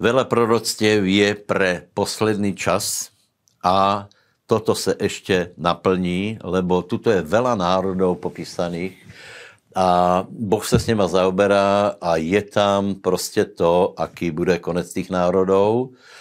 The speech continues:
Takže statočně to čítajte ďalej. Eh, snažte se tomu porozumět a já dneska vypíchnu jeden verš a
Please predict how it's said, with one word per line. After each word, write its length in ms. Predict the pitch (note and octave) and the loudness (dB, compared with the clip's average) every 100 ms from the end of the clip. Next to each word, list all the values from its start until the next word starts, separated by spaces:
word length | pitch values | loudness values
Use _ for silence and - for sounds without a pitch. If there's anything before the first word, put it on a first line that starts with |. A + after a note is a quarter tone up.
| - - - | -20 -20 -10
Takže 540 | - A2+ A#2 A2 F2+ D2 _ _ _ _ - G2+ A2+ | -2 0 2 2 2 0 _ _ _ _ -6 -6 -4
statočně 680 | - - G#2+ - B2 - C3+ | -4 0 0 0 -2 -2 0
to 140 | C3+ | 0
čítajte 520 | B2 A2 F#2 A#2+ A#2+ | -2 -4 0 0 0
ďalej. 680 | F#2 E2 D#2 D#2 D#2+ F2+ A#2 | 0 0 0 0 0 -2 -2
Eh, 1300 | B2+ _ _ _ - - _ _ G2 F#2+ F#2+ F#2 F#2+ F2+ | -8 _ _ _ -20 -20 _ _ 0 4 4 4 4 2
snažte 520 | - G2+ G#2 - B2+ | -2 -2 -2 -2 -4
se 140 | - | -4
tomu 220 | G2 B2+ A2+ | -2 -2 0
porozumět 880 | G#2+ G#2 F2+ G2 F#2+ F2+ G2 G#2 | 0 0 0 -2 0 0 0 -2
a 100 | - | -4
já 180 | F2 F#2+ | 0 0
dneska 320 | A2 A2+ - | 0 -4 -4
vypíchnu 480 | G#2 F#2+ A2+ - A2+ | -4 -2 -6 -4 -2
jeden 280 | G#2+ A2 G2 | 0 -2 -2
verš 420 | F2 F2+ F#2+ - - | -2 -2 -4 -10 -10
a 120 | E2+ | -10